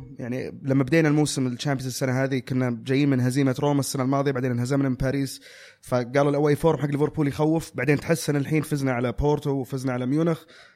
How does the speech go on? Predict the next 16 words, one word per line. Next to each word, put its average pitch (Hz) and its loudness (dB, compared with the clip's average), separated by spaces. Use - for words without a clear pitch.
فالأواي 160 2
فورم 185 4
حقنا 165 0
كويس، 185 -2
ما 165 -2
راح، 151 -6
ما 139 -2
راح 131 -4
يعكس 120 -4
شيء 139 0
في 117 -6
الملعب. 139 -4
بس 135 -2
أعتقد 165 2
إنه 165 4
بنسجل 185 2